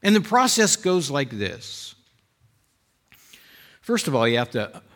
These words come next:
recognize and agree on where we all started. Talked about this yesterday in, in, in our men's breakfast. So I share, these guys in men's breakfast, they always get a little taste of what the sermon is, 'cause that's what I've been thinking about for all week.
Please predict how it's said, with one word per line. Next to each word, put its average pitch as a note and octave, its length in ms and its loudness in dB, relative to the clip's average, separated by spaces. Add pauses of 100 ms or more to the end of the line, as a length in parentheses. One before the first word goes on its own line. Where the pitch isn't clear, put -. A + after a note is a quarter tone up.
(160)
recognize C3+ 720 0
and C#3 200 -4
agree B2 520 -4
on A#2+ 440 -6
where C3 180 -4
we A#2+ 140 -4
all G2+ 160 -4
started. F2+ 760 -10 (760)
Talked A#3+ 200 0
about B2 220 -4
this C#3 180 0
yesterday A2 500 -2
in, G#2 260 -6 (100)
in, A#2 280 -6
in B2+ 100 -6
our A#2+ 120 -2
men's G#2 320 -6
breakfast. G#2+ 500 -8
So A#2+ 120 -8
I A2 80 -4
share, E3 320 -2 (180)
these C4+ 160 -4
guys F3 300 4
in D#3 160 4
men's D#3 240 2
breakfast, C#3 400 -2
they C3+ 140 -2
always E3+ 280 0
get D3 180 -2
a C3 40 0
little C3+ 260 0
taste D3+ 400 -4
of C3 80 -6
what C3+ 120 -6
the A#2 100 -8
sermon C#3+ 360 -4
is, A#2 180 -6
'cause A#2 120 -10
that's C3 220 -6
what B2 100 -6
I've A#2+ 120 -6
been G#2+ 160 -6
thinking B2+ 280 -6
about F#2+ 320 -10
for F#2+ 160 -8
all G2 120 -10
week. G2 240 -12